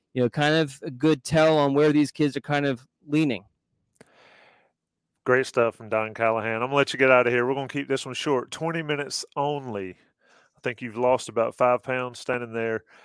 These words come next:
Speaker 2: Don, uh, the noon dish on Wednesday at noon should be pretty, uh, pretty, pretty fun. What, what can you and I talk about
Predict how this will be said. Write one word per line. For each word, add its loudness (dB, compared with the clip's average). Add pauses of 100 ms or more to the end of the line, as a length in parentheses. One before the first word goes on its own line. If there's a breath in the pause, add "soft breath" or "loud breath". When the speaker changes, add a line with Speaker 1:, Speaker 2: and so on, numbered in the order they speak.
(380 soft breath)
Speaker 2:
Don, 4
uh, 0 (180)
the -2
noon -4
dish 2
on -4
Wednesday -2
at -2
noon -6
should -8
be -4
pretty, -4
uh, -2 (180)
pretty, -4 (300)
pretty -10
fun. -6
What, -4
what -4
can -8
you -2
and -2
I 2
talk 0
about -4